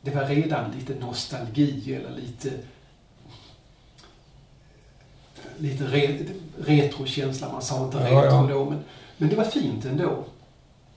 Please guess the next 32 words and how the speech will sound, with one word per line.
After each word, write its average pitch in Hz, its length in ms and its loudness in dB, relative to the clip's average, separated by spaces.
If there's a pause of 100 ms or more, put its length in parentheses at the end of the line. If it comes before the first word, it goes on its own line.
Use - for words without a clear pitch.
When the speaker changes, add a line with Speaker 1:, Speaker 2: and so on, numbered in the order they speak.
(240)
Speaker 1:
Och 160 140 -2
de 131 100 0
hade 135 180 -4
skivor, 151 540 -2
och 156 60 -2
de 127 120 -8
hade 117 160 -8
piratskivor 139 1040 -4
också, 147 220 -6
vilket 120 220 -10
var 113 120 -10
jättespännande. 135 1040 -4 (760)
Och 202 200 -2
de 170 120 -2
hade - 280 0
en 143 60 0
hel 175 200 0
del 110 160 -6
annat. 120 400 -6
Och 151 80 -8
där 185 180 0
hittade 202 360 -4
jag 110 100 -6
den 117 120 -4
här 117 200 -6
boken, 139 380 -8 (760)
Bob 139 300 -2
Dylan 123 360 2
Words 127 400 -4
to - 120 -12
His - 140 -6
Songs. - 680 -4